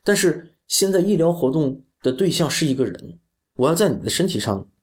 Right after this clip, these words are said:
做手术，或者说在你身上做一些东西，呃，做一些行为。那这个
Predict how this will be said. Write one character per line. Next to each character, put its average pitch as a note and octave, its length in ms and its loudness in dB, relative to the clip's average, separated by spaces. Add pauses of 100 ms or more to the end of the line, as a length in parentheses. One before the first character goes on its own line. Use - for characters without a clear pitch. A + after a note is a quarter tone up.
做 A#2+ 140 -2
手 E2 140 -8
术， - 360 -4 (140)
或 - 180 -2
者 G2+ 60 -2
说 A2+ 80 0
在 E3 160 0
你 - 100 -4
身 C3+ 220 -2
上 A#2+ 240 -6 (220)
做 G#2+ 240 -2
一 G2+ 80 -6
些 F2 180 -4
东 - 160 -12
西， - 240 -10 (460)
呃， A#2 120 0
做 A2+ 160 0
一 G#2+ 60 0
些 G#2 160 0
行 F#2+ 240 -4
为。 - 180 -12 (440)
那 G#3 100 2
这 G#3+ 160 2
个 C#3+ 180 4